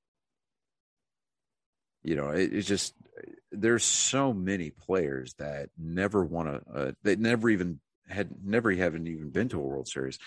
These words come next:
Now, Tony Gwynn, one of the arguably, arguably, arguably, I cannot say that word tonight, arguably, whatever.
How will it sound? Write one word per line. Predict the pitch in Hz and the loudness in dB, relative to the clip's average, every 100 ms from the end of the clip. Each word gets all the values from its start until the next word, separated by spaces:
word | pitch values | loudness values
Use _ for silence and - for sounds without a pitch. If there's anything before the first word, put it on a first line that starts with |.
| - - - - | -16 -16 -6 2
Now, | 95 80 | 4 4
Tony | - 143 113 | 4 4 6
Gwynn, | 90 117 92 78 80 | 4 2 2 0 -8
one | 92 92 | -6 -4
of | 78 | -4
the | 67 _ - | -8 _ 0
arguably, | 104 90 78 82 82 69 | 0 2 0 2 2 -2
arguably, | 73 104 90 80 76 71 69 - _ | 0 0 2 -2 -2 -4 -8 -18 _
arguably, | 90 95 82 82 71 69 65 71 76 | 0 0 0 -2 -2 -4 -2 0 0
I | 78 | -2
cannot | - 143 - | -2 0 2
say | - 101 | 2 2
that | 95 85 | 4 2
word | - 92 - | 2 0 0
tonight, | 76 71 - - | -8 -10 -6 -2
arguably, | 90 78 64 67 67 _ _ _ _ _ _ _ _ _ _ _ _ _ | -2 -4 -8 -10 -12 _ _ _ _ _ _ _ _ _ _ _ _ _
whatever. | 90 82 67 67 | 0 2 0 -2